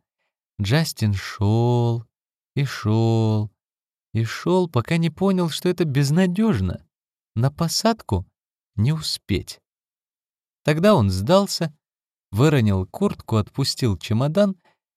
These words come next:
и тот повалился на бок, упершись ручкой в стену. Джастин присел на корточки, вымотанный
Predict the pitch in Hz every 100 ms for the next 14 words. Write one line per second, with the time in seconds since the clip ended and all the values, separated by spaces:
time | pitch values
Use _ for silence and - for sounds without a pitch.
0 | - 110 - 175 - 95 95 95 131 123
1 | - 107 98 104 127 147 147 - 101 -
2 | 123 - - 123 - 98 98 - 95 98
3 | - - - 107 113 - _ _ _ _
4 | _ _ _ _ _ - 104 165 165 123
5 | 110 123 123 - 123 113 117 - 170 147
6 | 95 - 98 90 113 156 139 123 117 107